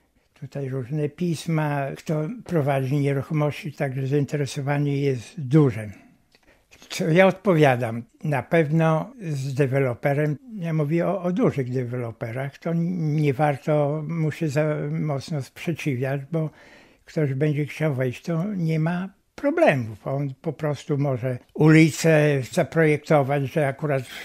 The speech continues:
przez ten budynek będzie przechodziła i wtedy będę wywłaszczony.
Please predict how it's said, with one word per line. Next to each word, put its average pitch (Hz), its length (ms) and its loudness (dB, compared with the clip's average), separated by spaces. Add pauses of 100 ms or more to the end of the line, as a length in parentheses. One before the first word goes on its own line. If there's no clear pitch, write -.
przez - 280 -2
ten 147 200 0
budynek 143 460 0
będzie 135 340 0
przechodziła 131 800 -2 (160)
i 160 140 -2
wtedy 135 400 0
będę 120 320 -2
wywłaszczony. 135 920 -2